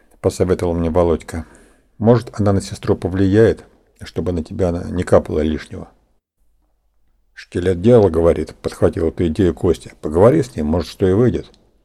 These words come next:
Ты тут, конечно, ни в чем не виноват. Я-то где-то читал, что события ходят не в одиночку, а табунами.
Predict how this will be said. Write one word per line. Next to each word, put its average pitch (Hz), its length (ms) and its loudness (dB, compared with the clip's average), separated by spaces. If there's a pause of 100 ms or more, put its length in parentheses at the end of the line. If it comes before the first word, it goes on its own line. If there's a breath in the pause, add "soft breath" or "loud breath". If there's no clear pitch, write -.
(580)
Ты 113 120 0
тут, 101 140 -4
конечно, 95 400 0
ни 90 120 0
в 85 60 -6
чем 127 220 2
не 85 80 2
виноват. 80 520 -2
Я-то 87 500 -2
где-то 82 260 -4
читал, 110 380 2
что 80 320 -6
события 92 440 -4
ходят 82 380 -4
не 87 80 -2
в 80 60 -2
одиночку, 90 520 0
а 80 160 2
табунами. 82 600 -2